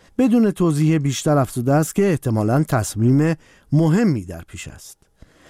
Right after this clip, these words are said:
علی بهادری جهرومی، سخنگوی دولت سیزدهم جمهوری اسلامی،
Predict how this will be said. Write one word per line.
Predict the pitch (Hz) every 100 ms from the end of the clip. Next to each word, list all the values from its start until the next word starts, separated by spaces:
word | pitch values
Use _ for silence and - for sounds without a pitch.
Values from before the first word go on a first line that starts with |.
| - - - -
علی | 202 233 226 214
بهادری | 160 135 131 127 135 170 170
جهرومی، | 123 139 110 117 165
سخنگوی | 175 127 135 123 143 143
دولت | 120 110 101 -
سیزدهم | 95 143 123 - 175 196 196 190 - _ 117
جمهوری | 135 120 90 101 95 92
اسلامی، | 98 107 143 156 196 220